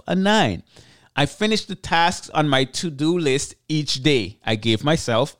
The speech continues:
a six because, yeah, sometimes I do, but you know what? I, I, I, there's a lot of room for improvement where that is concerned. And then in health and body. Now, each of these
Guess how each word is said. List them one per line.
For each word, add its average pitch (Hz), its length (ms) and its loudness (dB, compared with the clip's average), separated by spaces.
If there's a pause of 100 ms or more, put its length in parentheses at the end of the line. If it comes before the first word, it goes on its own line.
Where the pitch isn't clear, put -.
a 190 100 0
six - 600 -8 (100)
because, 170 500 2 (140)
yeah, 240 220 0
sometimes 196 480 0
I 156 80 4
do, 160 380 -2 (420)
but 196 400 4
you 185 120 4
know 196 160 4
what? 208 300 4
I, 156 220 0 (120)
I, 147 140 -4 (180)
I, 180 220 0 (100)
there's 160 300 2
a 165 60 4
lot 160 180 6
of 160 140 4
room 143 240 4
for 147 120 0
improvement 120 680 -2
where 110 180 2
that 101 200 -2
is 98 100 -6
concerned. 98 480 -6 (640)
And 190 120 2
then 220 100 6
in 214 120 2
health 202 340 2
and 196 120 0
body. 147 360 4
Now, 143 100 0 (140)
each 233 200 0
of 220 140 0
these 185 340 -2